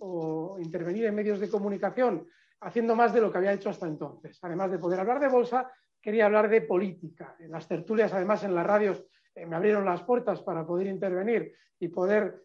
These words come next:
transmitir esas ideas, hasta que un miembro del M C R C me localizó y dijo, "Joder, hay un tío en Gestiona Radio", que era la radio justo donde lo hacía, que, que no hace más que citar a don Antonio, "¿por qué no le contactáis?". Bueno, luego ya en el M C R C me buscaron,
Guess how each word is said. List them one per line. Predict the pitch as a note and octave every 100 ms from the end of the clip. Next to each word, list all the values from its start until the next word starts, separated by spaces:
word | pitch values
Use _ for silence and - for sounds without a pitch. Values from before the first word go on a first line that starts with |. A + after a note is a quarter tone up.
| _
transmitir | - F3+ F3+ F#3+ G3 A3
esas | A3+ A#3+
ideas, | C#4+ C#4+ D#4+ D#4+ - _ _
hasta | D#4+ F4+ F4+
que | E4 E4+
un | C4
miembro | B3 C4+ C4
del | C4
M | C4 B3
C | B3+
R | B3+ B3
C | C4+
me | G3
localizó | F3 F3 G#3 G#3+ C#4 F4 - -
y | E3+ E3 D#3+
dijo, | F3 G#3 E3
"Joder, | G#3 - _ _ _ _ -
hay | A#3+
un | D4+ D4 C#4+
tío | C#4+ C#4+ D4+ D4+ C#4+ B3
en | A#3+ B3
Gestiona | - A3 G#3+ - D4+ C4
Radio", | B3+ C#4+ D4+
que | G#3+
era | F#3+
la | F#3
radio | F3+ F3+ F3
justo | F#3+ -
donde | F#3+ F#3 F3
lo | F3
hacía, | F3 A#3+ B3+ - _ _ _ _ _
que, | G3+ F#3+
que | F#3
no | G#3+
hace | C#4 C#4+
más | C#4+ -
que | A#3+
citar | A#3+ C#4+ D4
a | C4+
don | B3+ B3
Antonio, | A#3 A3 D#4 D4+ D4 D4+ D4
"¿por | C4 A#3+
qué | C#4+
no | C#4
le | A#3+
contactáis?". | A3+ F#3+ F#3 F3+ F#3 D3+ -
Bueno, | E3 -
luego | F#3 G#3
ya | G3+
en | G3+
el |
M | G3 F3+
C | F#3
R | F3
C | E3+ A#3+
me | G3+
buscaron, | D#3+ D#3+ G#3 B3